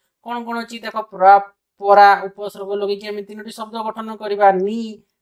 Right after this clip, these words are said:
ତାପରେ ନିର୍, ତାପରେ ଉତ୍, ତାପରେ ପତି, ତାପରେ ବୀଜ, ତାପରେ ଉପ, ତାପରେ ଅନୁ। ଏଗୁଡାକ ଉପ-, ଏଇ ଉପସର୍ଗ ଗୁଡାକ ଯୋଗ କରି ଆମେ ତିନୋଟି ଲେଖାଏଁ ଶବ୍ଦ ଆମେ ଗଠନ କରିବା। ତ ଦେଖ, ଆଠ ନମ୍ବର, ପରା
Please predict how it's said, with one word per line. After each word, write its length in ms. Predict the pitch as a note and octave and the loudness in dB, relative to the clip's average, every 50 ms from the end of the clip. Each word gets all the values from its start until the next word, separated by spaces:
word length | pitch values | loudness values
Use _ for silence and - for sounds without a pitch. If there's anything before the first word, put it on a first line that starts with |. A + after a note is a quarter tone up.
| _ | _
ତାପରେ 340 | - F3 E3+ E3+ F3 E3+ F3+ | -6 -6 -6 -6 -6 -6 -4
ନିର୍, 420 | F3+ F#3+ G#3 A3+ A#3 A#3 A3 F#3+ - | -2 -2 -2 -2 -2 -4 -6 -8 -6
ତାପରେ 340 | F#3+ F#3 E3+ - - F3 F3 | -4 -4 -4 -4 -8 -10 -10
ଉତ୍, 420 | D#3 C3 D3+ G3+ A3 A3+ A3+ - _ _ - | -10 -10 -12 -12 -12 -12 -14 -16 _ _ -8
ତାପରେ 320 | F#3+ F3 F3 - F3+ F3+ | -6 -6 -6 -8 -10 -12
ପତି, 560 | F3 F3 - F#3 F#3 F3+ _ _ A3+ A3 A3 - | -12 -12 -14 -14 -14 -14 _ _ -18 -18 -12 -8
ତାପରେ 300 | G3 F3+ E3+ - E3+ E3+ | -8 -8 -8 -8 -12 -14
ବୀଜ, 520 | E3 D3+ D3+ E3 G3+ G#3+ A3 G#3+ F3+ E3 _ _ _ _ | -14 -14 -16 -16 -14 -14 -14 -14 -14 -18 _ _ _ _
ତାପରେ 200 | - - F3 F3 | -20 -12 -10 -10
ଉପ, 480 | D3+ B2+ E3+ E3+ E3+ _ - A#3 B3 | -8 -8 -8 -10 -12 _ -8 -6 -6
ତାପରେ 420 | A#3 A#3+ F#3 D#3+ - - A3 C#4 E4 - _ _ _ _ | -4 -4 -6 -8 -6 -4 -4 -4 -4 -6 _ _ _ _
ଅନୁ। 240 | - D#3 C#3+ D3 C#3+ D3 _ _ _ _ | -10 -10 -10 -10 -12 -18 _ _ _ _
ଏଗୁଡାକ 320 | - G#3+ A#3 A#3+ B3 A#3+ B3 | -10 -6 -2 -2 -2 -2 -2
ଉପ-, 360 | B3 A#3 A#3 - A#3 A3+ A3+ | -6 -10 -10 -10 -10 -10 -8
ଏଇ 120 | A3+ A3+ A#3 | -8 -8 -8
ଉପସର୍ଗ 440 | A3+ A3 A3 A3+ A3+ A3 A#3 A#3 A3+ | -8 -8 -10 -12 -14 -12 -10 -10 -6
ଗୁଡାକ 280 | A3+ A3 A3 G#3+ G#3+ | -4 -4 -2 -2 -4
ଯୋଗ 200 | F#3+ F3 F#3 F#3+ | -4 -4 -4 -6
କରି 200 | F#3 F#3+ F3+ F3+ | -4 -6 -8 -8
ଆମେ 140 | F#3+ A3 B3+ | -8 -8 -8
ତିନୋଟି 360 | A#3+ - F3+ F3 F3 E3 F3 | -10 -10 -8 -8 -8 -8 -10
ଲେଖାଏଁ 360 | E3 D#3+ D#3+ D#3 - E3 F3 | -12 -14 -14 -14 -14 -14 -14
ଶବ୍ଦ 320 | F3 - - E3+ C#3 C#3 C#3+ | -14 -16 -16 -18 -18 -16 -12
ଆମେ 440 | D#3 D3 D3 D#3 F#3+ A3+ C#4+ F4 - _ _ _ _ _ | -10 -8 -8 -6 -6 -6 -8 -8 -10 _ _ _ _ _
ଗଠନ 460 | - D#3 D3 - - D#3 D3+ C#3+ C#3 | -8 -6 -6 -6 -6 -10 -16 -16 -16
କରିବା। 380 | C3+ - C3+ B2+ B2+ B2+ B2+ B2+ B2 - _ _ _ _ _ _ _ _ _ _ _ _ _ _ _ _ _ _ _ _ _ _ _ _ _ _ _ _ _ _ _ _ _ _ _ _ _ _ _ _ _ _ _ _ _ _ _ _ _ _ _ _ - | -16 -16 -16 -14 -12 -10 -10 -10 -10 -12 _ _ _ _ _ _ _ _ _ _ _ _ _ _ _ _ _ _ _ _ _ _ _ _ _ _ _ _ _ _ _ _ _ _ _ _ _ _ _ _ _ _ _ _ _ _ _ _ _ _ _ _ 0
ତ 60 | B3 | 2
ଦେଖ, 240 | A#3+ A#3 G#3+ - - B3+ B3+ B3+ - - _ _ _ _ _ | 4 4 2 4 4 4 4 4 2 -6 _ _ _ _ _
ଆଠ 280 | - F#3 F3+ - - G3+ | -6 -6 -4 -2 2 4
ନମ୍ବର, 340 | F#3 F3 E3+ E3 E3 E3 D#3+ D#3 | 4 4 4 2 0 -4 -6 -10
ପରା 300 | _ G3+ G#3 A3+ A#3+ | _ -2 2 6 6